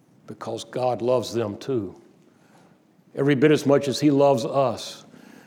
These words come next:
And he wants them to know that love, but they're not gonna see it unless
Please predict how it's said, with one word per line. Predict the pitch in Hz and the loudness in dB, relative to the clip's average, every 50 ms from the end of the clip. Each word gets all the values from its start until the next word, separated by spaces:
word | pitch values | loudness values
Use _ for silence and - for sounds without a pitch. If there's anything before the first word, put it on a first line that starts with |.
| - - _ _ _ _ _ - 127 | -20 -20 _ _ _ _ _ -6 -4
And | 120 | 4
he | 123 190 214 | 6 8 10
wants | 190 190 180 180 175 - - - | 10 10 10 10 8 6 2 4
them | 180 202 220 214 175 147 | 4 6 6 6 4 4
to | 120 - 151 | 2 2 2
know | 151 151 170 196 208 190 | 4 6 8 8 8 8
that | 156 151 147 139 139 | 8 6 6 6 6
love, | 143 151 151 156 156 160 156 131 | 6 8 8 6 6 4 0 0
but | 147 143 - | 0 4 6
they're | 180 185 196 | 4 6 8
not | 202 196 202 180 160 | 6 6 4 4 2
gonna | 175 170 165 151 | 2 2 2 2
see | - - 202 196 175 | 0 2 2 4 4
it | 160 151 | 4 2
unless | 156 147 147 156 160 147 - - | 2 2 4 4 4 4 2 -2